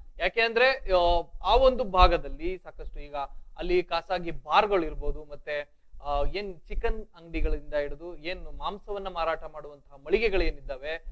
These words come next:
ಅವೆಲ್ಲವೂ ಸಹ ಅಲ್ಲಿ ಕಾಣಿಸ್ತಾ ಇದ್ದಾವೆ ವಿಜುವಲ್ಸ್ ನಲ್ಲಿ. ಹಾಗೆ ಅಲ್ಲಿ ಆ ಒಂದು ಬೋರ್ಡ್ ನ, ಆ, ಆಸುಪಾಸಿನಲ್ಲಿ ಕೊಳಚೆ ನೀರು ಯಥೇಚ್ಛವಾಗಿ ಅದು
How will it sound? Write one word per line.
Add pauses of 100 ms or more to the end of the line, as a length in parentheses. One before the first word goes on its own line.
(160)
ಅವೆಲ್ಲವೂ
ಸಹ
ಅಲ್ಲಿ
ಕಾಣಿಸ್ತಾ
ಇದ್ದಾವೆ
ವಿಜುವಲ್ಸ್
ನಲ್ಲಿ. (260)
ಹಾಗೆ
ಅಲ್ಲಿ (100)
ಆ
ಒಂದು
ಬೋರ್ಡ್
ನ, (480)
ಆ, (280)
ಆಸುಪಾಸಿನಲ್ಲಿ
ಕೊಳಚೆ
ನೀರು
ಯಥೇಚ್ಛವಾಗಿ (200)
ಅದು